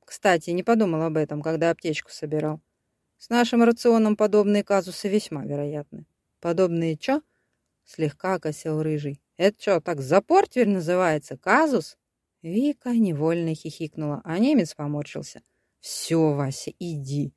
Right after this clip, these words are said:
А когда помощник ушел, фон Клотц развернулся к пленнице и саркастически ухмыльнулся. «Ну, и как тебе твои будущие бойфренды? Мечта, а не мужчины, верно?»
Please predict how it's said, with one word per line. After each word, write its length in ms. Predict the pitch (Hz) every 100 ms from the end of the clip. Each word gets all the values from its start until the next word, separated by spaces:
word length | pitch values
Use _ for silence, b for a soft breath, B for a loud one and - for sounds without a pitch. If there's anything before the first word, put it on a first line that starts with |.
| _ _ _ _ _ _ _ -
А 100 | 202
когда 260 | 277 320
помощник 500 | 330 320 320 285 277
ушел, 400 | 285 - 381 381 _
фон 260 | 202 196
Клотц 320 | 208 269 240
развернулся 720 | 226 214 233 247 277 320 - 233
к 60 |
пленнице 720 | - 240 247 240 220 - 214 226 _ _ _
и 260 | 254 302 359
саркастически 840 | - 185 160 170 - 233 - - 156
ухмыльнулся. 640 | - 160 156 147 151 - _ _ _ _ _ _ _
«Ну, 420 | 233 269 320 330 - - -
и 180 | 254
как 220 | 240 294 -
тебе 240 | 220 190
твои 240 | 185 196
будущие 480 | 190 196 190 - 190
бойфренды? 720 | 185 196 - 226 269 254 233 233 _ _ _ _
Мечта, 580 | 170 165 - - - -
а 80 | -
не 120 | 160
мужчины, 640 | 165 165 - - 165 160 180
верно?» 360 | 247 247 170